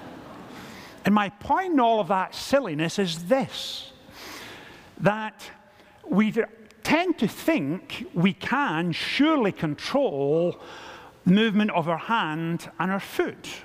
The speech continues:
But in fact, it's not just as easy as that. And this morning, as we come back into Philippians and go deeper and deeper into chapter two, what you will discover is this, that the Apostle Paul is making a plea not so much for hand and foot to work together,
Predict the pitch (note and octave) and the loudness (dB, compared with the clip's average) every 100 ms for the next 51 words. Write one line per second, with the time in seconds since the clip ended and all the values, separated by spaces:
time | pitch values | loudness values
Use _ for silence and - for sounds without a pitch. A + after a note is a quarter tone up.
0 | - D3 A3 G#3 G#3+ G#3 G3+ - G3+ F#3 | -6 -2 0 0 0 0 -4 -8 -6 -2
1 | A3 F#3+ A3 - A3 A3 C#4 E4 E4 C4+ | -2 0 -4 0 0 2 2 2 2 2
2 | - C3 G#2+ - - - - - - - | 0 -2 -4 -10 -20 -20 -20 -20 -20 -18
3 | - - - - F#3+ F#3 A3 C4+ F#4+ G4+ | -18 -18 -16 -2 0 2 4 4 4 2
4 | D#4 F#3+ G#3+ A#3+ A#3 - - F#3 F#3+ C#4 | 0 2 2 4 4 0 0 2 2 0
5 | - C4 A#3+ A#3 - G#3+ E3+ - F3+ F#3 | -2 -2 -2 -2 -2 0 0 0 0 2
6 | E3+ D#3 D#3 D3 C#3 B3+ - D4 B3+ G3+ | 2 2 0 2 4 4 4 2 2 2
7 | G#3+ G3+ F#3+ F#3 - - E3+ - - - | 0 0 -2 -4 -4 -2 -2 -4 -14 -6
8 | - C#4 D3 C3+ F#3 - - - - - | 0 2 2 2 0 -2 -14 -14 -2 2
9 | E4 D4+ C#4+ A#3 F#3+ - - G3 F3 F3 | 2 2 -2 0 -2 -4 -2 -2 -2 -4
10 | C3+ C#3 G3+ F3 - - - - - - | -4 -2 -2 -2 -6 -10 -14 -20 -20 -20
11 | - - - - F3 E3 F3 - - D#4+ | -16 -14 -14 -4 -4 0 0 0 2 2
12 | - D#4 G#3+ - - C4 F3 C#3+ F#3 F3 | 2 -4 -6 -4 2 2 2 2 2 2
13 | B2 F3 F#3 A#3+ - C4+ G#3+ - - B3 | 2 2 4 2 2 2 2 -2 -2 0
14 | A#3 E3 F#3+ G3+ B3+ D4+ D4 B3+ G#3 - | 0 2 2 4 2 0 2 2 2 -2
15 | F3 D3 F#3+ F#3+ F#3 D3+ C#3 - - E4+ | -4 -4 -2 0 0 0 -2 -4 0 0
16 | - - D3 C#3+ - - C#3 C3 E3 E3+ | 0 -2 0 0 -2 -10 -6 -4 -2 0
17 | D#3+ | -2